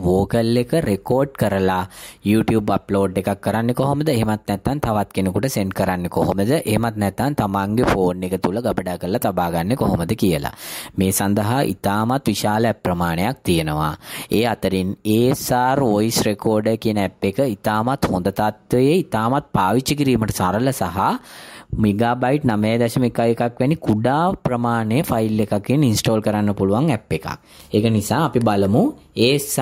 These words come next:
ආර් වොයිස් රෙකෝඩර් එක ෆෝන් එකකට ඉන්ස්ටෝල් කරන්නේ කොහොමද? කොහොමද රෙකෝඩින් එකක් කරගන්නේ කියලා. හරි.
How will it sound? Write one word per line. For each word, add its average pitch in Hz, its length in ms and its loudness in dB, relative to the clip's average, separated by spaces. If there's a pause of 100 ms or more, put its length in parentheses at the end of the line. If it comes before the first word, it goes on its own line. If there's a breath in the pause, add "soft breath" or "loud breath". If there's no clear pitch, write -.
ආර් 123 200 0
වොයිස් 113 300 2
රෙකෝඩර් 104 360 2
එක 127 80 0 (100)
ෆෝන් 107 300 0
එකකට 107 220 0
ඉන්ස්ටෝල් 92 420 0
කරන්නේ 90 320 -2
කොහොමද? 87 400 0 (640 loud breath)
කොහොමද 104 400 2
රෙකෝඩින් 98 440 0
එකක් - 240 -4
කරගන්නේ 101 480 0
කියලා. 82 360 0
හරි. 78 140 -6